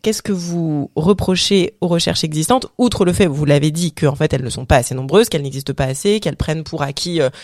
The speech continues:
l'existence, donc, du phénomène nucléaire. Du coup, votre projet, euh, en, en quoi il se, il se distingue et, et en quoi, justement, cette question de, voilà,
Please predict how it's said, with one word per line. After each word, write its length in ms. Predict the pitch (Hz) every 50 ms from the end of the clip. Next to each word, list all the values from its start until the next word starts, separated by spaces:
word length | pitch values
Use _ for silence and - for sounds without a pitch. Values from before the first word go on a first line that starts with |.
| - _ -
l'existence, 560 | 151 165 156 160 160 147 - - 170 170 151
donc, 160 | 151 143 131
du 100 | 135 139
phénomène 380 | 143 - 156 151 156 156 160 165
nucléaire. 480 | 151 - - - 156 156 185 226 269 - - - - - - - -
Du 100 | - 180
coup, 240 | - 240 269 - - - _
votre 400 | - 175 202 240 - - - 208
projet, 540 | - - - 202 196 180 185 214 254 302 403 - - - - - - - -
euh, 260 | 170 170 165 151 135 -
en, 120 | - 185 - - _
en 140 | - 190 196
quoi 220 | 190 - 262 277 269
il 100 | 226 208
se, 160 | - - 208 190 180
il 120 | - - 180
se 160 | - - 185
distingue 680 | 175 160 165 170 - - - 208 220 240 262 277 233
et, 380 | 190 170 151 - - - 165 143
et 60 | -
en 220 | 151 165 160 175 170
quoi, 200 | - - 233 233
justement, 300 | 202 185 - 190 202 208
cette 160 | - 170 -
question 280 | - 165 - - 190 196
de, 300 | 165 151 143 143 160 - 143
voilà, 180 | 143 147 -